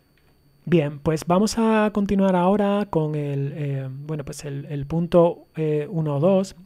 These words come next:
¿eh? Que hablaría acerca de la justificación de la importancia de, de una adecuada gestión del tiempo, ¿no? Es decir, ¿por qué es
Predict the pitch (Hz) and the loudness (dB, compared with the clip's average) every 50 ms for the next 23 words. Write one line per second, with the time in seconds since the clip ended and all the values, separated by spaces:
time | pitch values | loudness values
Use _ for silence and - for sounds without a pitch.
0 | - 147 143 156 175 - - _ - - - - - - - - - - - _ | -12 -10 -8 -8 -8 -10 -14 _ -20 -20 -20 -20 -20 -20 -20 -20 -20 -20 -20 _
1 | _ _ - 185 190 208 202 185 165 160 165 156 156 170 175 - - 190 - - | _ _ 0 2 4 4 4 2 0 0 2 2 2 2 2 0 -2 -2 0 2
2 | 190 190 185 180 175 160 - - 170 - - 165 143 147 139 143 139 - - 175 | 4 4 4 2 2 -2 -2 -2 -2 -2 -2 -4 -4 -4 -4 -6 -6 -4 0 2
3 | 180 185 196 190 170 160 156 151 147 151 147 139 151 139 139 - 160 165 175 - | 2 2 2 2 2 0 0 0 -2 -2 -4 -2 -4 -4 -2 -2 -4 -4 -4 -4
4 | - - 185 185 175 156 151 147 143 143 143 139 139 151 156 165 170 170 170 165 | -2 0 0 0 0 0 -2 -2 -2 -4 -6 -6 -4 -2 -2 0 0 0 0 -2
5 | 151 151 143 - 156 156 175 - - 147 139 - 151 139 139 139 127 - - 131 | -2 -4 -2 -2 0 0 -2 -2 -4 -8 -8 -6 -6 -4 -4 -4 -6 -6 -8 -8
6 | 123 120 123 135 165 185 202 190 165 165 143 - 147 131 - 143 139 139 143 - | -8 -6 -6 -2 0 2 2 2 0 -2 -4 -6 -6 -6 -4 -4 -4 -4 0 0
7 | 180 185 196 190 - | 2 2 2 0 -4